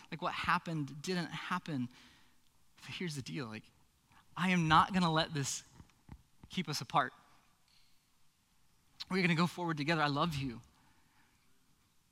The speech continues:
You're mine. You always will be mine.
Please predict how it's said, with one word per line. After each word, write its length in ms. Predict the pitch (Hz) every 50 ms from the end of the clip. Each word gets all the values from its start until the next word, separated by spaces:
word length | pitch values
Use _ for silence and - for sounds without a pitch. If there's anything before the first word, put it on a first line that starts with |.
| _ _ -
You're 160 | 151 151 180
mine. 680 | 160 156 147 156 180 196 202 190 170 151 135 135 139
You 200 | 147 165 170 - - -
always 580 | 175 190 202 196 185 180 165 156 151 139 - - - - - - - -
will 380 | - 190 156 160 185 190 196 196
be 180 | 165 165 165
mine. 500 | 151 147 143 135 131 127 120 120 113 120